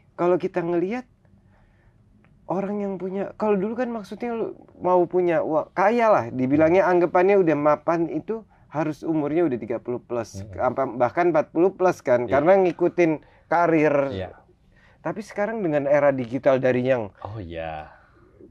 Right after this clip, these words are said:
Speaker 1: yang
Speaker 2: Benar.
Speaker 1: meledak jadi
Speaker 2: Yes.
Speaker 1: influencer, currency,
Speaker 2: Yes.
Speaker 1: se-, macem-macem kan tuh, kan.
Speaker 2: Iya. It's funny that you
Speaker 1: Iya.
Speaker 2: say that, karena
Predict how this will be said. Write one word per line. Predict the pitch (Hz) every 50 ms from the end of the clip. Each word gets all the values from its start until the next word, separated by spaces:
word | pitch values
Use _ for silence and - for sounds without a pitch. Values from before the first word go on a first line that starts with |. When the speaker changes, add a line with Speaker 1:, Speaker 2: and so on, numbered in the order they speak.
| _ - -
Speaker 1:
yang | - 147 147 135 131
Speaker 2:
Benar. | 127 131 135
Speaker 1:
meledak | 131 120 110 127 131 131
jadi | 113 117 117 110 107 113 110 110 110 117
Speaker 2:
Yes. | 117 113 131
Speaker 1:
influencer, | 117 104 101 95 156 190 226 247 254 233 - - 226 208 190 196 190 185 -
currency, | - 170 147 143 160 151 - - 98 - 156 156 156 156 151 147 143 - - - - _
Speaker 2:
Yes. | - - -
Speaker 1:
se-, | - 143 139
macem-macem | 151 156 160 - 180 175 196 220 214 - - 190
kan | 170 147 143 143
tuh, | 139 151 147
kan. | 117 101
Speaker 2:
Iya. | 101 98 95 95 95 - _ _ _
It's | _ 135 - -
funny | - - 131 143 160 165 160
that | 120 104 -
you | 165 185 175
Speaker 1:
Iya. | 156
Speaker 2:
say | 139 135 127 131
that, | 113 - 90 90 -
karena | _ - 110 113 131 147 160 151